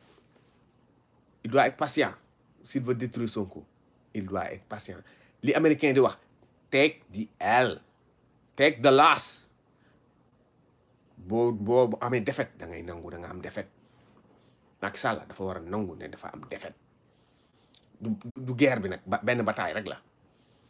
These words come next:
Comme ni mu ko waxee, ay, moom ay victoire rek lay rangle. Xëy na loolu tax mu am orgueil. Parce que Macky xamul défaite. Ba mu ñëwee ba léegi ay victoire rek la am. Ah, ñoom victory, victory, vi, vi, vi, vi, vi, vi rek.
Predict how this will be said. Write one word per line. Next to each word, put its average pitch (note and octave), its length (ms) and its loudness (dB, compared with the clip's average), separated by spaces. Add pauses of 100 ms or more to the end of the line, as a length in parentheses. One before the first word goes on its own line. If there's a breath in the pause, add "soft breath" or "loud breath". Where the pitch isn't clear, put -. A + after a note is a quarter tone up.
(200)
Comme C3+ 140 2
ni D3 60 6
mu C#3+ 80 4
ko D#3 100 4
waxee, G2+ 220 -4 (140)
ay, A2+ 240 -2
moom A#2 200 0
ay A2 100 -2
victoire G#2+ 340 -4
rek D3 120 -4
lay A2 120 2
rangle. F2 280 -8 (1900 soft breath)
Xëy B2+ 120 4
na A#2+ 80 2
loolu A#2+ 160 4
tax A2 120 -6
mu B2 100 0
am A2+ 200 0
orgueil. A#2 380 0 (880 soft breath)
Parce - 160 -4
que - 60 -8
Macky D3 220 -2
xamul C#3+ 200 2
défaite. - 220 -4 (460)
Ba A2 80 -4
mu C3+ 100 2
ñëwee C#3 180 4
ba C3+ 80 -2
léegi C#3 200 -2
ay G2 100 -4
victoire F#2 360 -6
rek G2 120 -8
la - 80 -4
am. - 60 -12 (1800 loud breath)
Ah, - 100 -4 (260)
ñoom A2 300 -2
victory, C3 520 2
victory, A2+ 600 -2 (160)
vi, C3 320 4
vi, B2 240 2
vi, A#2+ 240 -2
vi, A#2 220 0
vi, A2 280 0
vi A#2 260 0
rek. C3 200 0